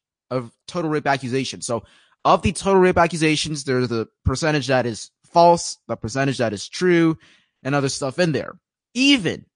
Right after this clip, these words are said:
if it is a small percentage that is false, it doesn't matter.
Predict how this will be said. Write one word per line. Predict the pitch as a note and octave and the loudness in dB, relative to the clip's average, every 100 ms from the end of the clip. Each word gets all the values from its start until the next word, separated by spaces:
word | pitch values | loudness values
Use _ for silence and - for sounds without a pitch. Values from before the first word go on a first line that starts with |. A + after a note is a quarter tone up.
| _ | _
if | D3+ D#3+ | -6 -4
it | D#3 | -6
is | D3 C3+ | -4 -4
a | C3 | -4
small | - D#3 F#3+ A3 | -4 4 6 6
percentage | A3 G#3 C4+ C#4 C3 - - - - | 0 -2 0 2 2 -2 -14 -16 -8
that | G2+ | -8
is | G2+ - - _ | -8 -12 -18 _
false, | E3 A#2+ - - _ _ | 0 0 -2 -16 _ _
it | F3+ B2 | -4 0
doesn't | D3 C#3+ C#3+ B2 | 2 2 0 -2
matter. | C3 D3+ B2+ C2+ | 2 2 2 -4